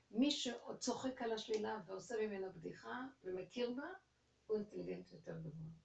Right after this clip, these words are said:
הוא בדרגה יותר גבוהה של אינטליגנציה, זה פשוט. גם במדע, אי אפשר, אה, אי אפשר ל-, לאמת, אה, מה שנקרא תיאוריה,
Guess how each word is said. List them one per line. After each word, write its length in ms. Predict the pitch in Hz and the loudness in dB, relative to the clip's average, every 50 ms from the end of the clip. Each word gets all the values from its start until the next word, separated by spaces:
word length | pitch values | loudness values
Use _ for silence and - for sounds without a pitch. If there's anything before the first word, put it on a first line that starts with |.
| _ - | _ -12
הוא 160 | - 190 185 | -10 -6 -4
בדרגה 300 | 185 175 196 208 208 233 | -4 -4 -4 -6 -8 -8
יותר 240 | 240 - - 220 220 | -8 -6 -6 -6 -4
גבוהה 160 | 220 220 214 202 | -4 -8 -10 -10
של 160 | - - 185 | -12 -12 -14
אינטליגנציה, 600 | 180 185 - 196 175 175 170 170 160 - - - | -16 -16 -14 -14 -12 -12 -12 -12 -12 -12 -12 -12
זה 100 | 160 - - | -12 -14 -12
פשוט. 320 | - 180 180 - - - 156 - - - - - - _ 202 | -12 -12 -12 -10 -10 -12 -12 -12 -14 -20 -20 -20 -20 _ -2
גם 220 | 185 208 220 269 269 | 2 4 6 6 6
במדע, 460 | 262 247 226 208 202 190 202 202 196 185 - - - _ _ _ - _ - | 6 4 2 0 -2 -2 -2 -4 -4 -4 -8 -12 -18 _ _ _ -20 _ 4
אי 200 | 254 277 302 311 | 6 6 6 6
אפשר, 340 | - - - - 277 269 269 240 226 233 247 262 269 - _ _ - - - - _ _ _ _ _ - | 2 2 2 6 6 6 6 6 4 2 0 -2 -4 -8 _ _ -12 -12 -12 -14 _ _ _ _ _ 2
אה, 60 | 208 196 190 190 196 196 - - - | 6 8 10 10 8 6 2 2 6
אי 140 | 240 262 | 6 6
אפשר 280 | 262 - - 262 247 247 247 240 | 6 6 4 4 4 4 2 2
ל-, 680 | 220 202 202 190 190 185 185 185 185 190 - - 196 | 2 2 2 4 4 6 6 6 6 4 2 0 -2
לאמת, 640 | 202 - - 190 190 202 214 254 277 269 - - - - - - _ _ _ _ _ _ _ _ _ _ - | -2 0 2 2 4 10 10 10 10 10 6 0 -6 -8 -10 -12 _ _ _ _ _ _ _ _ _ _ 0
אה, 60 | 185 175 170 165 165 165 160 160 160 165 165 170 | 2 2 2 2 2 2 2 2 2 2 0 0
מה 120 | 180 190 185 | -2 -2 0
שנקרא 540 | - - 196 190 190 185 - 185 190 196 190 | 0 0 0 0 0 -2 -4 -4 -4 -4 -2
תיאוריה, 640 | - - 185 - 185 185 190 202 214 220 240 | 0 0 2 4 4 4 4 6 4 4 4